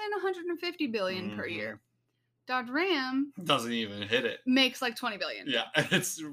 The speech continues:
Speaker 2: Ford's fucking 'em up.
Speaker 1: So even though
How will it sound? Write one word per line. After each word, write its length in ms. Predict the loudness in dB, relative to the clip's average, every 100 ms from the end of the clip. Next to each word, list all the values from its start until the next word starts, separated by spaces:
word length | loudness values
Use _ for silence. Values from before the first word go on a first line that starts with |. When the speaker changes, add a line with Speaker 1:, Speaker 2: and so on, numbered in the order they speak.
| -6
Speaker 2:
Ford's 460 | 0 2 2 -4 -14 _ -2
fucking 280 | 0 2 0
'em 140 | -4
up. 220 | -6 -8 -4 4
Speaker 1:
So 160 | 4 6
even 140 | 2 2 4
though 240 | 4 4